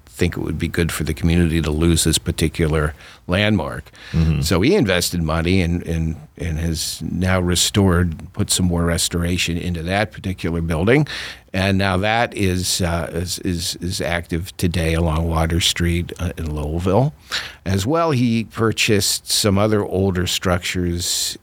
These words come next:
Speaker 1: in the village and has turned, uh, two of them into Airbnbs, one of which has a, uh, s-, golf simulator in it and <laughs> a pool table. So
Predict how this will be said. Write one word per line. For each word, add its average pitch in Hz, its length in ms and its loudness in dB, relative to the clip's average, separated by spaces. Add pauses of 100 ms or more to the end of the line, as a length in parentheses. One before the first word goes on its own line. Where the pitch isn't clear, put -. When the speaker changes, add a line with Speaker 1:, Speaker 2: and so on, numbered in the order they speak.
Speaker 1:
in 123 120 4
the 123 80 4
village 104 480 4 (480)
and 104 920 0
has 101 180 0
turned, 98 640 4
uh, 95 300 2
two 135 260 2
of 110 120 2
them 90 500 0
into 90 1000 0
Airbnbs, 90 1300 2 (260)
one 90 260 -2
of 80 120 -4
which 82 260 -4
has 82 580 -2
a, 76 440 -2 (1200)
uh, - 100 -16
s-, - 340 -4
golf 98 280 4
simulator 78 680 2
in 78 140 0
it 85 240 0
and 85 220 -4
<laughs> - 280 -4
a 104 80 4
pool 95 340 0
table. 90 600 0
So 90 300 2